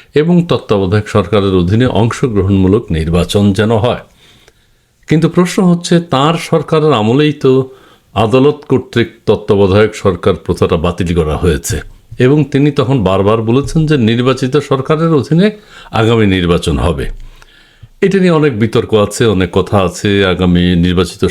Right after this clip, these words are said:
সরকারের অধীনে বাংলাদেশে সুষ্ঠু নির্বাচন হবে কিনা সেটা নিয়ে অনেক প্রশ্ন আছে, কিন্তু তিনি এই কথা বলেছেন যে নির্বাচিত সরকারের অধীনে আগামী নির্বাচনগুলো হবে, তত্ত্বাবধায়ক সরকার এখন আর প্রয়োজন নেই, যেহেতু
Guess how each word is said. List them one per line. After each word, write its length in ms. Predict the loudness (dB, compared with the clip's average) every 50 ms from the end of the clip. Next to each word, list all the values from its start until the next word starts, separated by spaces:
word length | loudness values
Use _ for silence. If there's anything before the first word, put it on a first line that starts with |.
| 0
সরকারের 360 | 0 -2 0 0 0 0 0 0 0
অধীনে 240 | 0 0 0 2 2 0
বাংলাদেশে 420 | 0 0 0 0 0 0 -2 -2 -4 -2 -2
সুষ্ঠু 260 | -4 -4 -2 -2 -2 0 0
নির্বাচন 340 | 0 0 0 0 0 0 -2 0 0
হবে 160 | 0 0 0 0
কিনা 160 | 0 0 -2 -2 -4
সেটা 160 | -6 -4 -2 0 0
নিয়ে 100 | 2 0
অনেক 120 | 0 -2 -2 -2
প্রশ্ন 200 | -4 -4 -2 -2 -4 -4 -4
আছে, 160 | -4 -6 -8 -8 -8 -10 -16 -20 -20 -20 -20 -20 _ -4 -2
কিন্তু 220 | -2 0 0 -2 -2 0
তিনি 140 | 0 2 2 2
এই 60 | 0 0 -2
কথা 180 | -2 0 -2 -2 0
বলেছেন 300 | 0 0 0 0 0 0 0 2
যে 60 | 2 2 2
নির্বাচিত 440 | 2 2 2 0 0 0 -2 -2 -2 -4 -2 -2
সরকারের 400 | -2 -2 0 0 0 0 2 2 2 2
অধীনে 260 | 0 0 2 2 2 0 0
আগামী 260 | 0 0 0 2 2 2 2
নির্বাচনগুলো 600 | 2 2 2 0 0 0 0 0 2 2 2 2 2 2
হবে, 180 | 2 2 0 0 -2 -2 -6 -8 -8 -10 -14 -12 -4 -2
তত্ত্বাবধায়ক 560 | -2 0 0 0 0 0 2 2 0 0 0 -2 -2
সরকার 280 | -4 -2 -2 -2 0 0 0 -2
এখন 160 | -2 0 0 0 0
আর 80 | 0 -2 -4 -10 -20 _ _ -6 -2
প্রয়োজন 380 | 0 2 2 2 2 2 2 2 2 2
নেই, 120 | 2 0 0 -2 -2
যেহেতু 200 | -2 0 0